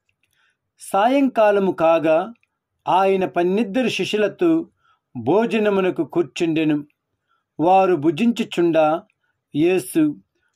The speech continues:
"మీలో ఒకడు నన్ను శత్రువులకు అప్పగింపనున్నాడని మీకు నిశ్చయముగా చెప్పుచున్నాను" అనెను. అప్పుడు వారందరూ మిగుల చింతించి, "ప్రభు,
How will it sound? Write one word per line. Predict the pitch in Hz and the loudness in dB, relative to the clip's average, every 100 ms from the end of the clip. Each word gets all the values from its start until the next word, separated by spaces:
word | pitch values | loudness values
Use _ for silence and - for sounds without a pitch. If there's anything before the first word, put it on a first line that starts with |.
| - | -6
"మీలో | 147 220 240 247 269 | 0 2 2 2 2
ఒకడు | 247 240 262 | 0 0 0
నన్ను | 240 214 202 196 175 | 0 0 0 0 0
శత్రువులకు | - 202 190 - 254 233 214 190 180 165 _ _ _ | -2 -6 -6 -2 0 0 0 2 2 0 _ _ _
అప్పగింపనున్నాడని | 160 156 220 175 247 240 233 180 185 202 208 190 180 170 170 190 _ _ _ _ | -4 -2 -2 0 0 0 0 0 0 2 2 2 0 0 -2 -10 _ _ _ _
మీకు | 131 175 185 180 165 151 - | 0 2 0 0 0 0 -6
నిశ్చయముగా | 139 175 196 - 247 214 196 170 160 160 - _ _ _ - | -4 -4 -4 -2 0 0 0 2 2 2 -6 _ _ _ -6
చెప్పుచున్నాను" | 160 - 233 170 165 156 151 156 170 190 | -4 -4 -4 -2 0 2 2 2 0 0
అనెను. | 160 156 156 151 143 _ _ _ _ _ _ 208 | -2 0 0 -2 -6 _ _ _ _ _ _ -2
అప్పుడు | 214 - 202 | -2 -2 2
వారందరూ | 185 180 170 196 233 220 185 | 2 4 2 2 0 0 0
మిగుల | 175 190 208 185 160 - | 0 0 0 0 0 -4
చింతించి, | 196 202 233 202 - 180 220 - _ _ _ | -6 -4 -4 -6 -2 -4 -4 -12 _ _ _
"ప్రభు, | 170 190 165 190 240 | -2 0 2 2 -2